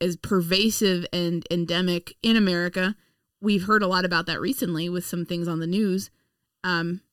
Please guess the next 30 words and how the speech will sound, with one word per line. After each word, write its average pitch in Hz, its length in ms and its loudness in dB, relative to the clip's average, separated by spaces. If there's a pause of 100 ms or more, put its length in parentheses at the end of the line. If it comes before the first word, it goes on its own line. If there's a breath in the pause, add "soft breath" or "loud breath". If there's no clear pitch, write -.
(220)
as 185 180 -2
we 160 80 0
should, 185 420 0
but 185 120 0
it's 185 120 0
also, 214 320 2
like, 180 240 -2
it - 120 -8
shows 202 240 2
you 202 80 4
it's 180 140 -2
baked 175 340 0
in, 202 160 2
unfortunately, 151 680 -4
and 139 80 -6
it's 160 140 -10
gonna 151 240 -6
take 175 240 -8
a 165 60 -2
lot 156 180 -2
of 170 100 -4
work 170 280 -6
to 165 280 -4 (880)
try 160 340 2
to 156 440 0 (160)
fight - 400 -4
that 127 240 -6
and 156 100 -10
combat 143 440 -8
it. - 140 -16